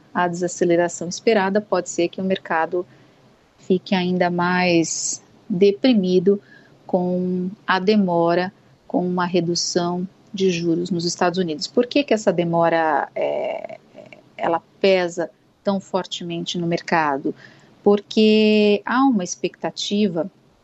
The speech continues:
muito pessimista com o crescimento da economia americana, é,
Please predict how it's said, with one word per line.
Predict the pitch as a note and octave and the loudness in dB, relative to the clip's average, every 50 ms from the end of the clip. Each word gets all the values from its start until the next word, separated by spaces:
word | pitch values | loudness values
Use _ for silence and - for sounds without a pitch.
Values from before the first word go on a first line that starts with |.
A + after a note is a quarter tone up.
| _ _ _ _ _ _ - - - | _ _ _ _ _ _ -20 -18 -8
muito | - G#3 G#3 G#3+ G#3+ - | -2 0 0 0 0 0
pessimista | - G#3 G#3 - - A3 G#3+ A3 A#3 A3 - - - | -2 -4 -2 -2 0 2 4 4 2 0 -2 -6 -4
com | - F#3 | -4 -2
o | F3 | -2
crescimento | - - G3+ - F#3+ F3+ F3 - - F#3 | -4 -4 -4 -2 -4 -4 -4 -2 -2 -2
da | F3+ | -2
economia | F3 - F#3 F3+ F3+ F3+ F3+ F3+ | 0 -2 -4 -4 -4 -2 -2 -2
americana, | F3+ F3 F3 G3+ - - F3+ F3 F3+ F3+ F3+ - - - - - - - - - - - - - _ - - | -2 -2 -4 -4 -2 -2 -2 -2 -2 -4 -8 -8 -12 -18 -20 -20 -20 -20 -20 -20 -20 -20 -20 -20 _ -6 -2
é, | F3+ F3+ F3 D#3+ D#3 D3+ D3 C#3+ - D3 - - D#3 D#3 - - | -2 -2 -2 -2 -4 -4 -6 -6 -8 -10 -10 -10 -12 -12 -14 -14